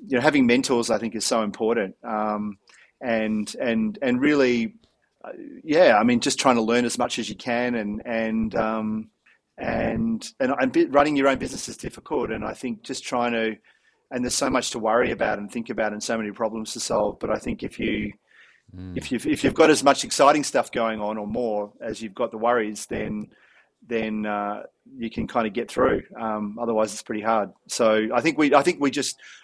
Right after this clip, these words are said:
Speaker 1: you know, I, I think I really just, um, used momentum to,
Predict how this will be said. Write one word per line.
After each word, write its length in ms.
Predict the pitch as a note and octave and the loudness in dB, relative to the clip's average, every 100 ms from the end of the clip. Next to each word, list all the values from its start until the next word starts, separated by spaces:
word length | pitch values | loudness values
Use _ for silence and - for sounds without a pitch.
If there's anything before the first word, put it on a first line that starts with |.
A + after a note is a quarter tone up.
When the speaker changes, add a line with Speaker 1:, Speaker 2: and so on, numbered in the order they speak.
| _ - | _ -4
Speaker 1:
you 80 | |
know, 80 | A#2 | 2
I, 360 | A#2 B2+ B2+ D3 | 2 2 2 0
I 40 | |
think 180 | A#2+ C#3+ | -4 2
I 60 | B2+ | 2
really 260 | B2 A#2+ | 2 0
just, 340 | B2 A#2+ - - | -2 -6 -8 -2
um, 340 | A#2 A2 G#2+ | -2 -2 -4
used 220 | A#2 C3 A#2+ | -2 -2 -2
momentum 640 | G#2+ A#2 - G#2 G2 F#2+ _ - | -4 -2 -2 -6 -6 -12 _ -8
to, 380 | B2 A2 G#2+ | -4 -2 -2